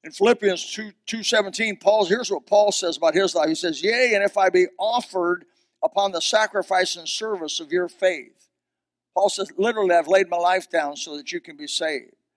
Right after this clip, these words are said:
Romans eight seventeen, he says, uh, "If so be that we suffer for him, we shall be glorified together with him." That's the end of it.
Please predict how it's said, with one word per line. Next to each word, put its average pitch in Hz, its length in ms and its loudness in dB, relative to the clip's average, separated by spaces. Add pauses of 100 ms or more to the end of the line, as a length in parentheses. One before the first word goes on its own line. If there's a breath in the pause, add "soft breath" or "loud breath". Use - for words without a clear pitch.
(240)
Romans 208 280 0
eight 208 180 0
seventeen, 214 520 0
he 190 80 -4
says, 165 420 0 (440)
uh, 160 240 4
"If 202 160 0
so 226 300 0
be 214 260 -6
that 185 180 -2
we 185 120 2
suffer 196 480 0
for 170 320 -4
him, 196 380 -2
we 190 120 -4
shall 190 180 -2
be 175 100 2
glorified 175 580 0
together 175 420 2
with 143 140 -8
him." 143 180 -6
That's 160 220 -2
the 160 140 -10
end 180 180 -4
of 123 120 -4
it. 110 140 -12